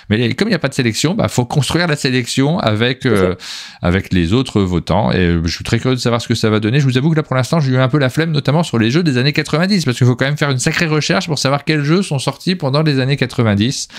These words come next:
Speaker 2: C'est vrai.
Speaker 1: Euh, bah, je suis
Speaker 2: Beaucoup
Speaker 1: curieux de
Speaker 2: de,
Speaker 1: voir ce que ça va donner.
Speaker 2: beaucoup de Rainer Knizia.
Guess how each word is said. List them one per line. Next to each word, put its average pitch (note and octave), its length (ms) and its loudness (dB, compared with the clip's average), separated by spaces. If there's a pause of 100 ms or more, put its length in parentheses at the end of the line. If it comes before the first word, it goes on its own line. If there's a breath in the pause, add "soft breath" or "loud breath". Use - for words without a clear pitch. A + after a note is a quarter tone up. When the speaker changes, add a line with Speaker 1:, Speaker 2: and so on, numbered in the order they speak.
(140 loud breath)
Speaker 2:
C'est E3 100 -6
vrai. C#3+ 140 -4 (220 loud breath)
Speaker 1:
Euh, F#2+ 280 2
bah, G#2 160 2
je G2 80 -2
suis B2 100 2
Speaker 2:
Beaucoup C#3+ 140 2
Speaker 1:
curieux D3+ 180 4
de C#4+ 40 2
Speaker 2:
de, - 40 2
Speaker 1:
voir G3 120 0
ce - 100 0
que F3+ 80 2
ça F3 100 0
va C#3+ 120 0
donner. A2 260 0 (320 loud breath)
Speaker 2:
beaucoup C4+ 280 0
de B3+ 100 2
Rainer A3 340 0 (100)
Knizia. G#3 580 -4